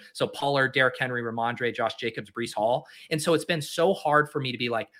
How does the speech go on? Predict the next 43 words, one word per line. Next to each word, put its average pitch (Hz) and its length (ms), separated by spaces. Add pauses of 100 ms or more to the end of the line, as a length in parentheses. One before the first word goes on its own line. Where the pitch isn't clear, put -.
(140)
"I'm 160 80
gonna 135 140
hate 208 420
the 226 80
wide 170 260
receivers 131 460
available 120 380
in 117 80
round 113 340
three." 113 420 (380)
I 160 160
know 156 240
I'm 143 140
gonna 127 160
like 131 260
a 131 40
Jaylen 127 340
Waddle 123 340
or 113 80
Garrett 110 320
Wilson, 131 320
like 110 160
some 139 140
of 143 60
the 127 40
guys 123 300
you 139 40
have 120 100
to 110 60
pass - 320
up 151 160
on 113 300 (220)
to 147 100
select 139 480
Chubb 139 300
now 113 220
as 113 120
Chubb 151 280
somehow 123 340
gets 113 240
even 110 200
more 113 220
pricey. 139 560